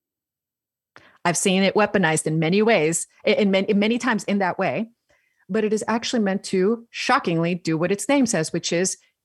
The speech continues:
improve a performance. And then you can actually do that and say, "Okay, so let's put you on an imp-, a performance improvement plan that will outline what you need to do to get you to a certain level." And then you can actually then outline the consequences if somebody doesn't.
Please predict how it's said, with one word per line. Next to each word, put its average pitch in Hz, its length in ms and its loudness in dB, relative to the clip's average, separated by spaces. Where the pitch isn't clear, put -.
improve 220 800 0
a 214 60 -4
performance. 220 800 -2
And 262 160 2
then 269 100 2
you 277 60 2
can 269 140 0
actually 254 340 -2
do 330 260 0
that 165 200 -2
and 208 100 -2
say, 233 140 -2
"Okay, 247 220 -2
so 220 120 -4
let's 240 160 -2
put - 280 -6
you 381 60 2
on 339 100 2
an 262 80 4
imp-, 226 240 -2
a 220 40 -2
performance 220 440 -2
improvement 202 360 -4
plan 190 200 -2
that 226 100 0
will 233 180 0
outline 240 360 2
what 269 180 0
you 277 60 2
need 269 160 2
to 202 80 -2
do 202 120 0
to 170 140 -2
get 233 200 2
you 170 300 -2
to 208 120 0
a 185 40 2
certain 180 300 -2
level." 170 360 -4
And 233 180 6
then 349 160 4
you 330 80 4
can 285 220 -2
actually 311 360 -2
then 349 280 2
outline 330 300 0
the - 60 -2
consequences 311 680 -2
if 285 200 0
somebody 240 520 -2
doesn't. - 580 -2